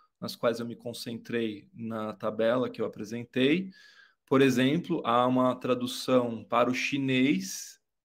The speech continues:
é, do seu ensaio, é,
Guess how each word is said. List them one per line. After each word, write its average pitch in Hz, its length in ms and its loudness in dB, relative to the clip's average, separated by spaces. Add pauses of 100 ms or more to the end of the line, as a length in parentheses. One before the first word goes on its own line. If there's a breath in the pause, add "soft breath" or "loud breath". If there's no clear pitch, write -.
(120)
é, 123 580 4 (1900)
do 127 180 2
seu 135 600 2 (600 soft breath)
ensaio, 127 1000 0 (520)
é, 127 840 -2